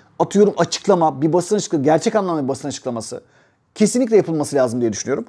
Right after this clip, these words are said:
Atıyorum yeni yeni serverlar mı eklediniz? Ya atıyorum bir serverda bu bizim bilgiler,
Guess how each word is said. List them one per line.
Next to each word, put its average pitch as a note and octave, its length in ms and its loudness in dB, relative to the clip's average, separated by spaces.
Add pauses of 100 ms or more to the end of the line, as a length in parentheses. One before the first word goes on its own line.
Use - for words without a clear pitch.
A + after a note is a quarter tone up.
(160)
Atıyorum A3 340 4
yeni G#3+ 200 6
yeni A3 260 6
serverlar G#3+ 540 6
mı G#3+ 100 2
eklediniz? C3 520 -2
Ya A#2+ 140 0
atıyorum E3+ 380 0
bir F#3 40 -2
serverda F3 560 4
bu D#3 260 2
bizim C#3+ 320 -4
bilgiler, C#3 400 0